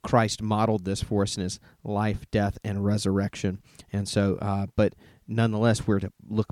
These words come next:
back on verse five and say, "Hey, this right here, this unity of mind,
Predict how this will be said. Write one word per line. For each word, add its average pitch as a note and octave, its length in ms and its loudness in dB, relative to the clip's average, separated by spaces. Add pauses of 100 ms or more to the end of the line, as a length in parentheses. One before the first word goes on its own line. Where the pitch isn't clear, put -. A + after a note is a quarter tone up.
back A2 340 -6
on G2+ 140 -10
verse G2 220 -4
five G#2 280 -6
and G2 100 -12
say, G2 260 -8 (200)
"Hey, G#2 280 -4 (720)
this G#2+ 420 -4
right C3 140 -2
here, G2+ 320 -8 (1800)
this - 360 -6
unity B2+ 480 6
of B2 160 6 (200)
mind, A2 640 0